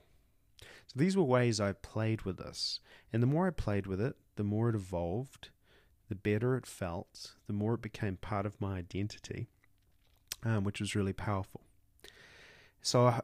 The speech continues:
so hopefully that gives you some ideas of how you can do it. With a, with a client recently I was coaching who, um, did an initial call with me, she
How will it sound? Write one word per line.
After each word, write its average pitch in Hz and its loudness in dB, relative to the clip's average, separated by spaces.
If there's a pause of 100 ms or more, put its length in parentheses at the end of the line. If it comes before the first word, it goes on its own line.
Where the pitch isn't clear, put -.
so 135 4
hopefully 262 0
that 147 -2
gives 135 0
you 127 2
some 117 4
ideas 107 0
of 95 -8
how 101 -2
you 98 -2
can 90 -6
do 98 -4
it. - -10 (600)
With 139 6
a, 143 8
with 131 4
a 110 2
client 117 0
recently 95 -2 (100)
I 101 0
was 92 -4
coaching 104 -4
who, 95 -4
um, 95 -6 (240)
did 101 0
an 95 0
initial 107 -4
call - 2
with 123 -2
me, - -8 (840)
she 139 2